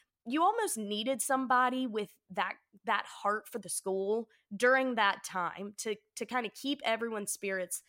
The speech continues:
lifted. But that time has now come and gone. That the ban is lifted. They're, they're getting back into the swing of things, and, and he wasn't the guy to pull them into that next phase.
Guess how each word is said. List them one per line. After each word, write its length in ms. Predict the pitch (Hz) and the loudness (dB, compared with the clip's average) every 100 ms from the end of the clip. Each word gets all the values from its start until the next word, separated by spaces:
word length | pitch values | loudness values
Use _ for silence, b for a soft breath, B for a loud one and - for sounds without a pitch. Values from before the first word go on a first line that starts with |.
| b | b
lifted. 540 | 202 240 285 - 180 - - | 0 2 2 -6 -10 -12 -4
But 200 | 233 226 _ b _ _ _ | -4 -4 _ b _ _ _
that 220 | 214 262 | 2 2
time 240 | 277 294 294 | 4 2 2
has 160 | 254 | 0
now 180 | 254 240 | 4 4
come 240 | 240 226 | 2 -2
and 160 | 214 185 | -2 0
gone. 380 | 180 160 160 180 | 0 0 -4 -4
That 160 | 185 - | -6 -4
the 80 | 190 | -8
ban 320 | 196 196 208 | 0 2 2
is 160 | 240 240 | 0 -2
lifted. 500 | 220 214 - 214 190 | -4 -4 -4 -4 -2
They're, 220 | 190 185 - | -2 -2 -4
they're 140 | 196 | -6
getting 480 | 185 190 196 208 208 b b b | -2 -2 0 -2 -4 b b b
back 320 | 180 208 226 247 | 2 4 4 2
into 180 | 226 | -4
the 80 | 226 | -6
swing 260 | 214 208 196 | -6 -4 -6
of 100 | 190 | -4
things, 340 | 196 190 190 | -2 -2 -4
and, 180 | 185 175 - | -6 -6 -10
and 160 | 190 190 | -8 -8
he 200 | - 220 | -10 -10
wasn't 440 | 196 208 220 240 | -2 0 0 -2
the 60 | 208 | -6
guy 280 | 196 190 190 | 0 2 2
to 80 | 185 | -2
pull 260 | - 196 | -4 -4
them 360 | 185 185 180 175 _ _ | 0 -2 -2 -10 _ _
into 320 | 214 208 196 190 | -6 -4 -4 -2
that 300 | 185 175 190 | 0 0 0
next 480 | 180 170 - - - _ | -6 -4 -6 -8 -10 _
phase. 600 | - - 202 - - 202 | -20 0 0 0 -6 -8